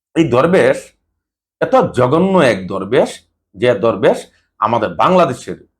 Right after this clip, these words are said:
আঠারো কোটি মানুষের ভাগ্য নিয়ে সবসময় চিনিমিনি খেলত। এই দরবেশ অবশেষে আজ ধরা খেল নিউ মার্কেট এলাকার দুটি মামলা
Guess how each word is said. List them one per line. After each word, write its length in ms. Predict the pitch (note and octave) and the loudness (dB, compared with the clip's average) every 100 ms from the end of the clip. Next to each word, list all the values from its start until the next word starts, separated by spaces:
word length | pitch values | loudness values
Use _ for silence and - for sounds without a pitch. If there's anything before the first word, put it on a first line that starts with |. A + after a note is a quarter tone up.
| _ | _
আঠারো 300 | D#3+ - G#3 | -6 -4 -6
কোটি 220 | F3 G#2 | -6 -8
মানুষের 540 | F#2+ G#2+ F3 F3+ G2+ F2+ _ _ _ F2 | -4 0 0 0 -6 -6 _ _ _ 0
ভাগ্য 360 | A#2 A#2+ G2 | 0 0 -4
নিয়ে 340 | C3+ G#2 F2+ - | -2 -2 -4 -10
সবসময় 400 | - E3+ - C3 | -8 -8 -6 -10
চিনিমিনি 420 | - C3 A#2 A2 F#2+ | -8 -4 -2 -2 -4
খেলত। 400 | F#2 E2+ E2 - _ _ _ _ _ _ _ _ - | -8 -8 -14 -14 _ _ _ _ _ _ _ _ -2
এই 160 | D#3+ A2+ | 0 2
দরবেশ 480 | G#2+ A2+ G3+ - - _ _ _ _ | 0 2 -2 -2 -18 _ _ _ _
অবশেষে 480 | A#2 A2+ B2 C3 E3 | -2 0 -2 -2 -2
আজ 200 | - G2+ | -2 -2
ধরা 300 | F#2+ G2+ A#2 | -2 0 0
খেল 340 | B2+ F#3+ B3 - _ _ _ _ _ _ _ - | 0 -2 -2 -4 _ _ _ _ _ _ _ -4
নিউ 160 | A2+ | 0
মার্কেট 380 | B2 D3 D#3+ G#3 | 2 0 0 -2
এলাকার 480 | - F#3 F#3+ - C3 | 0 0 -2 -6 -4
দুটি 320 | D3 D3 - | -2 -2 -6
মামলা 600 | F#2 E2+ D2+ D2+ C#2 - | -6 -4 -6 -6 -6 -8